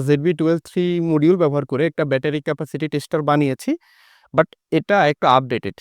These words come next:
সেটা হচ্ছে আমরা এখানে টোটাল তিনটা ডিফারেন্ট, এই, রেটে ব্যাটারিকে ডিসচার্জ করতে পারবো। By default পাঁচশো মিলি অ্যাম্পিয়ার, এরপরে চাইলে ওয়ান অ্যাম্পিয়ার এবং চাইলে টু অ্যাম্পিয়ার। টোটাল এই তিনটা রেটে আমরা ব্যাটারিকে ডিসচার্জ করতে পারবো।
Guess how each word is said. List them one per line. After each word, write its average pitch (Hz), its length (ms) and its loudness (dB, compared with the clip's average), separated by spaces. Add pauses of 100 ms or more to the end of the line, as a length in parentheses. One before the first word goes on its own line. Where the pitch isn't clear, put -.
সেটা 151 200 -2
হচ্ছে 208 200 -4 (580)
আমরা 156 200 4
এখানে 185 220 -2 (140)
টোটাল 165 220 0 (240)
তিনটা 160 400 0 (320)
ডিফারেন্ট, 165 480 0 (420)
এই, 131 120 0 (640)
রেটে 143 340 2 (160)
ব্যাটারিকে 135 400 0
ডিসচার্জ 131 260 -4 (100)
করতে 120 260 -4
পারবো। 110 220 -4 (320)
By 135 180 6
default 160 320 0
পাঁচশো 147 280 -4
মিলি 160 180 0
অ্যাম্পিয়ার, 165 360 -2 (1040)
এরপরে 143 280 0 (160)
চাইলে 143 280 2
ওয়ান 143 160 2
অ্যাম্পিয়ার 160 360 -2 (260)
এবং 131 120 -2 (100)
চাইলে 143 180 0 (120)
টু 180 60 -2 (100)
অ্যাম্পিয়ার। 113 380 -4 (200)
টোটাল 143 240 0
এই 147 120 -2
তিনটা 135 280 0
রেটে 139 240 0
আমরা 143 160 0
ব্যাটারিকে 127 440 -2
ডিসচার্জ 131 300 -4 (120)
করতে 143 200 -2 (120)
পারবো। 135 260 0